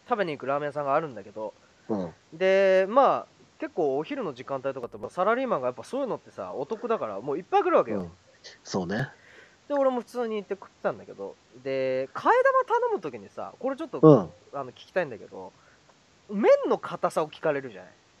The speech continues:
Speaker 2: はいはい。
Speaker 1: 麺の硬さどれにしてる？いつも。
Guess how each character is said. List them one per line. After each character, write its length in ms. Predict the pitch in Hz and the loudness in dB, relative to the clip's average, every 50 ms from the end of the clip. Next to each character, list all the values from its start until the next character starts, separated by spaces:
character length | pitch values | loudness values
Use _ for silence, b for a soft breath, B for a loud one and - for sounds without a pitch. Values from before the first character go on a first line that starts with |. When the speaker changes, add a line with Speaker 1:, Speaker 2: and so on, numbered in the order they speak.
| _ _ - | _ _ -2
Speaker 2:
は 180 | - 123 113 | 2 4 4
い 40 | 92 | 4
は 160 | 82 85 85 80 | 2 -2 -6 -8
い。 100 | - - _ _ _ - | -10 -14 _ _ _ -2
Speaker 1:
麺 140 | - 403 508 539 539 480 | 0 2 2 2 2 0
の 80 | 220 | -2
硬 260 | - - 180 160 170 | 0 0 -2 -2 -2
さ 140 | 156 - 170 | -2 -4 -4
ど 180 | 156 135 190 269 | -2 -2 0 0
れ 120 | 349 339 | 0 -2
に 80 | 190 - | -4 -8
し 80 | - | -12
て 100 | - - | -16 -20
る？ 120 | - - 170 190 | -20 -20 -20 -20
い 60 | 143 | -20
つ 140 | - _ - | -20 _ -20
も。 120 | 90 - | -20 -20